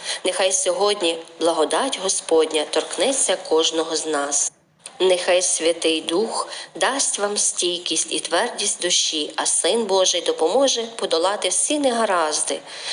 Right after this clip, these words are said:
Гарного свята і побільше щастя! Вітаю всіх з прийдешнім хрещенням Христовим!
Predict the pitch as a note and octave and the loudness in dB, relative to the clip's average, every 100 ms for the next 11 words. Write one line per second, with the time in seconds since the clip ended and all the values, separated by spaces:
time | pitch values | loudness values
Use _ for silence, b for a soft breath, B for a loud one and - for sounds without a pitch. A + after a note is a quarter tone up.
0 | B - - A#3+ C#4 A3+ G#3+ A3 - - | B -4 0 0 0 0 0 2 0 0
1 | E3 D#3 D3 - - D#3 D3 D3 D3+ G#3+ | 0 0 -2 -4 -4 -4 -2 -2 0 0
2 | A3+ - F3+ - - E3 D#3+ D3+ - - | 2 0 2 2 2 0 0 0 -2 -2
3 | D#3 - - - _ _ E3+ E3+ E3 E3 | -6 -8 -18 -20 _ _ -2 0 0 0
4 | D#3 D3+ - C4+ D#4 - - - E3+ D#3+ | 0 0 0 0 0 -2 -2 0 -2 0
5 | E3 B3+ B3+ - F#3 F3 - - E3+ F3+ | -2 0 0 0 -2 -2 -4 -2 0 0
6 | - E3 E3 D#3+ - - D3+ - - D3 | 0 -2 -2 -2 -4 -2 0 0 0 0
7 | D3 D3 | 0 -2